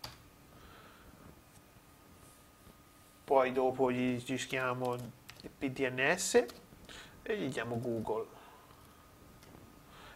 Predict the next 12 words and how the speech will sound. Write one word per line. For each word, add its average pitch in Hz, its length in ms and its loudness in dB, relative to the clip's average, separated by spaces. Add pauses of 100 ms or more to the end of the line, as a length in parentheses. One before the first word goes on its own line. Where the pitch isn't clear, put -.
(140)
Adesso 135 520 4
controlliamo 143 880 2
se 170 540 2
riesco 127 480 0
a 123 40 0
pingare 127 680 2
l'interfaccia 135 960 2
del 123 280 -4
gateway, 127 440 -2 (1800)
quindi 117 340 -6
punto 120 340 -8
uno, 151 380 -2